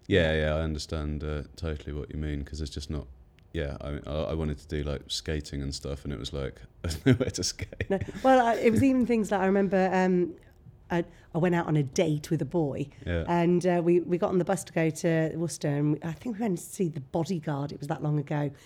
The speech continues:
Speaker 1: <laughs>
Speaker 2: but we had to go and see something like the twelve o'clock one, 'cause the last bus back was four o'clock.
Speaker 1: <laughs>
Speaker 2: Just like, "Oh, there's gotta be an easier way." Um, so yeah, I just wanted social life. I wanted a date. I wanted to just, yeah, explore.
Speaker 1: Yeah. Okay. Okay. And it sounds like you were a good student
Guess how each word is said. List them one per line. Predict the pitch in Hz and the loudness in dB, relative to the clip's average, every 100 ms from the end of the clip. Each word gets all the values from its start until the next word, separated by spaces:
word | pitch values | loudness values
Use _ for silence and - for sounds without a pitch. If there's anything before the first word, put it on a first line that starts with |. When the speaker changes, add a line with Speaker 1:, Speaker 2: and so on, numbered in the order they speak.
| 104 | -8
Speaker 1:
<laughs> | - 110 - | -4 -4 -2
Speaker 2:
but | - 214 165 - | 4 4 4 4
we | 226 | 4
had | 247 | 4
to | 240 | 2
go | |
and | 214 | 0
see | - 233 | 0 0
something | 220 214 | 2 2
like | 208 | 0
the | 196 | -2
twelve | - 208 190 | 0 2 2
o'clock | 185 214 | 0 -2
one, | 214 | 0
'cause | 214 - | 0 0
the | |
last | 185 185 185 - | 2 2 0 -2
bus | 175 | -4
back | - 185 - | -2 -4 -2
was | 180 | -6
four | - 180 180 | -4 0 0
o'clock. | 156 196 220 135 - | 2 2 4 2 2
Speaker 1:
<laughs> | 101 - 175 | -4 -4 -2
Speaker 2:
Just | 202 - | -2 -2
like, | 196 220 190 | -4 -4 -6
"Oh, | - | -8
there's | - | -8
gotta | - 208 | -2 0
be | 180 180 | 2 2
an | |
easier | 175 165 165 156 | 2 2 2 2
way." | 156 160 180 - - - - | 2 0 -2 -6 -20 -20 -6
Um, | 175 175 170 170 - | 0 2 4 2 -2
so | - 175 | 0 2
yeah, | 160 156 | 4 2
I | 175 | 0
just | 208 - | -4 -4
wanted | 202 - - | -4 -4 -8
social | - 151 - 156 | -4 -4 -2 -2
life. | 156 151 | -2 -2
I | |
wanted | 165 139 147 | -2 -2 -4
a | |
date. | 135 160 147 147 - | -4 -2 0 -2 -2
I | 151 | -4
wanted | 139 156 156 143 | -2 -2 -4 -6
to | 147 143 | -4 -4
just, | 135 156 - 151 | -4 -8 -6 -8
yeah, | - | -8
explore. | - - - 170 165 165 - _ - | -8 -12 -8 -4 -2 -4 -8 _ -6
Speaker 1:
Yeah. | 95 87 85 80 80 | -2 0 0 -2 -6
Okay. | 85 - 78 - | -8 -6 -8 -6
Okay. | 82 82 82 - | -8 -4 -4 -2
And | 92 | -2
it | 87 | 0
sounds | 101 98 | 2 2
like | 92 85 | 2 0
you | 82 | -2
were | 82 82 82 | 0 -2 -2
a | |
good | 78 - 82 73 | -4 -2 -2 -2
student | - - 85 80 76 73 | -8 -4 -4 -2 -4 -6